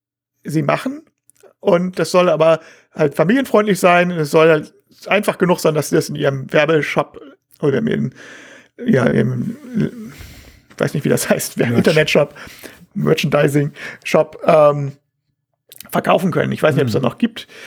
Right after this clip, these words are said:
Speaker 1: Ich hab jahrelang immer die Prospekte dann gekriegt, wenn ich das Spiel gekauft hab. Ähm, ich hab sonst auch nichts gekauft von denen. Und dass sie halt, da schreiben sie halt hin, was für Projekte sie machen. Dadurch kann man sich so ein bisschen über die, die Firma informieren und man kann nebenbei noch ein Spiel spielen, das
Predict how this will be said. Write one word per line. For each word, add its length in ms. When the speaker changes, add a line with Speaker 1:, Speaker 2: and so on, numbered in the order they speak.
Speaker 1:
Ich 120
hab 180
jahrelang 440
immer 100
die 100
Prospekte 380
dann 100
gekriegt, 280
wenn 120
ich 60
das 160
Spiel 160
gekauft 320
hab. 100
Ähm, 480
ich 80
hab 60
sonst 240
auch 80
nichts 180
gekauft 300
von 100
denen. 240
Und 240
dass 160
sie 120
halt, 240
da 120
schreiben 260
sie 60
halt 120
hin, 100
was 100
für 60
Projekte 320
sie 100
machen. 300
Dadurch 180
kann 140
man 80
sich 140
so 80
ein 20
bisschen 160
über 100
die, 120
die 100
Firma 400
informieren 400
und 80
man 80
kann 140
nebenbei 260
noch 120
ein 60
Spiel 180
spielen, 300
das 220